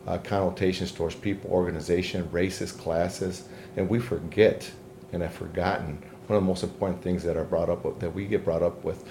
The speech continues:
our elders, our families, is our faith. Uh, and I think we need to bring that out there. And,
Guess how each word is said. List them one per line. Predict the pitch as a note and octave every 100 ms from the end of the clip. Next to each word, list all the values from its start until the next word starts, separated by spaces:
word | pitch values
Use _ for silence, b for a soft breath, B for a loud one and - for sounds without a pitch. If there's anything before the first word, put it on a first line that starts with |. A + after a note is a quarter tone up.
| B B
our | - G2 -
elders, | F2+ F#2 F#2+
our | F2+ F2
families, | - E2 F2+ F#2+ G2+ G2+ - - - - - - - - -
is | G2 E2+ -
our | F2
faith. | E2+ - D#2+ - - - - - - - - - - - - -
Uh, | - D#2
and | E2
I | F2+
think | G#2+ F#2+
we |
need | F#2 F#2+
to | F2+
bring | F2 E2+
that | D#2+ D2+
out | D#2+ -
there. | E2+
And, | E2